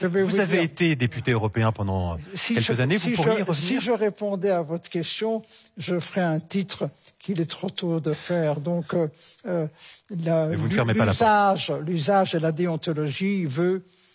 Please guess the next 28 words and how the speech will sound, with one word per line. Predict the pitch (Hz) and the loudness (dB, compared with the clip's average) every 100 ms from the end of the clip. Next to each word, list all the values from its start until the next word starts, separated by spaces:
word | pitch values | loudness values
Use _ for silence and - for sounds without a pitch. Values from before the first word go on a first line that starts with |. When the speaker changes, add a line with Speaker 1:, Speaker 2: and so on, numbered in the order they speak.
| _ _ | _ _
Speaker 1:
que | 165 | -6
tout | - 175 | -2 -4
cela | - 180 | -2 -2
se | 175 - | -2 -2
discute | 139 139 - 175 - | -6 -6 -4 -4 -2
avec | 147 156 | -4 -6
le | |
président | 131 165 143 139 147 | -4 -4 -2 -2 -2
de | |
parti, | 139 151 - 190 | -2 -4 -2 -4
donc | 143 - | -4 -4
mon | 147 | -6
successeur, | 143 160 - 156 - 180 185 170 - - - - _ | -4 -6 -6 -8 -6 -4 -2 -4 -10 -20 -20 -20 _
et, | 165 160 160 | 0 0 0
euh, | 151 143 | -2 -4
je | 135 | -2
Speaker 2:
Paul | 98 | -2
Speaker 1:
ne | |
Speaker 2:
Magnette. | 95 90 87 | 0 -2 0
Speaker 1:
vais | 147 | -2
pas | - 170 170 160 147 | 2 2 4 2 -2
lui | 139 147 | -2 -4
voler, | 139 143 143 165 165 | -2 -2 0 0 2
euh, | 151 135 | 0 -2
la | 135 135 | -4 -4
politesse, | 160 147 139 - 190 - - 147 | -4 -6 -6 -2 -2 -2 -4 -2
euh, | 143 143 - - - _ 170 | -4 -4 -12 -20 -20 _ -8
euh, | 135 135 | -4 -4